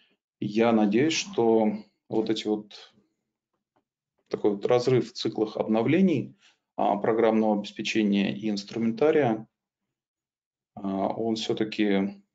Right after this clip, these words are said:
вернётся на свой, а, на своё расписание, и мы увидим новые разработки. Пока же сейчас доминирующие у нас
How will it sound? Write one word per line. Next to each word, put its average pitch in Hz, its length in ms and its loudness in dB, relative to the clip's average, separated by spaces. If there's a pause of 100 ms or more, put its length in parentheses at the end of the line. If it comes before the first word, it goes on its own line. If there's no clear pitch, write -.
(120)
вернётся 113 600 0
на 98 560 0
свой, - 600 0 (2500)
а, 107 300 0
на 120 120 0
своё 113 320 4
расписание, 143 680 -2
и 127 260 2
мы 139 200 2
увидим 117 360 0
новые 107 320 2
разработки. 101 800 -2 (180)
Пока 160 300 0
же 190 120 -2
сейчас - 640 -6
доминирующие 117 1200 0
у 110 80 2
нас 104 420 -2